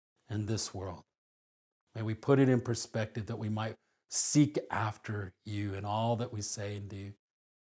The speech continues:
Father, as we yield ourselves to you,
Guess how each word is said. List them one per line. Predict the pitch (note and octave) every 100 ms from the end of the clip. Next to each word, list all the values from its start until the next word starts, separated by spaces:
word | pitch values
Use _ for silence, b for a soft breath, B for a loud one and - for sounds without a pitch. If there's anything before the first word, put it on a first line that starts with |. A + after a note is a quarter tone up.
| _ _ _ _ _
Father, | - C3 C3+
as | C3 A#2+
we | C#3
yield | C3+ B2+ D3 F3 F3+
ourselves | F3 - E3+ D#3 D3+ -
to | C#3
you, | A#2 G2+ F#2+